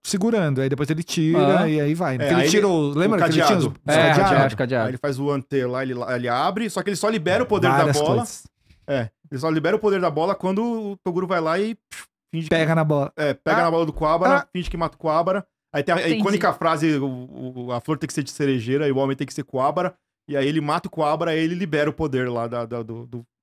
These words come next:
Speaker 3: do
Speaker 1: Era
Speaker 3: Eiku
Speaker 1: um,
Speaker 3: Hadouken, né?
Speaker 1: se eu não me engano, isso era um haiku e virou isso aí.
Speaker 3: Pode, é, será?
Speaker 1: É, eu acho que sim.
Speaker 3: Eu teria que,
Speaker 1: Eu não
Speaker 3: faria
Speaker 1: lembro,
Speaker 3: muito
Speaker 1: eu não
Speaker 3: sentido,
Speaker 1: assisti em
Speaker 3: faria muito
Speaker 1: japonês.
Speaker 3: sentido.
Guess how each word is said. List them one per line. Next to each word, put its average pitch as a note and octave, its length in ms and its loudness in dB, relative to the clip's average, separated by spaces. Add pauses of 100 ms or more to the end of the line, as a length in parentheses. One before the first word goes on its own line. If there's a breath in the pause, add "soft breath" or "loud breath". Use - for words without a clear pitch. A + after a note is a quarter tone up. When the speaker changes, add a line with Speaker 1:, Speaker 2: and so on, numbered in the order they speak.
Speaker 3:
do C3 80 -2
Speaker 1:
Era C#3 160 2
Speaker 3:
Eiku D3 100 4
Speaker 1:
um, D3 40 4
Speaker 3:
Hadouken, C#3 340 0
né? G#2+ 80 -2
Speaker 1:
se C#3+ 80 0
eu - 20 4
não F3 80 4
me G3 60 2
engano, F#3 160 2
isso F#3 100 -2
era G3 100 2
um G3 80 2
haiku E3+ 380 0
e E3 40 2
virou E3 260 0
isso - 160 -6
aí. G#2 140 -8 (760)
Speaker 3:
Pode, A2 140 -12 (100)
é, A#2 180 -12
será? D3+ 260 -8 (160)
Speaker 1:
É, D3+ 80 0
eu G#2 80 -2
acho F2+ 160 -6
que - 60 -14
sim. - 200 -12
Speaker 3:
Eu B2+ 100 -8
teria C3+ 200 -8
que, - 100 -12
Speaker 1:
Eu B2+ 60 -12 (220)
não - 40 -
Speaker 3:
faria G#3+ 140 4
Speaker 1:
lembro, - 0 -
Speaker 3:
muito E3+ 180 4
Speaker 1:
eu E3+ 40 2
não E3 80 2
Speaker 3:
sentido, F3 100 4
Speaker 1:
assisti - 140 2
em E3+ 60 2
Speaker 3:
faria D3+ 180 2
muito D3+ 120 4
Speaker 1:
japonês. C#3 100 0
Speaker 3:
sentido. C#3 380 -4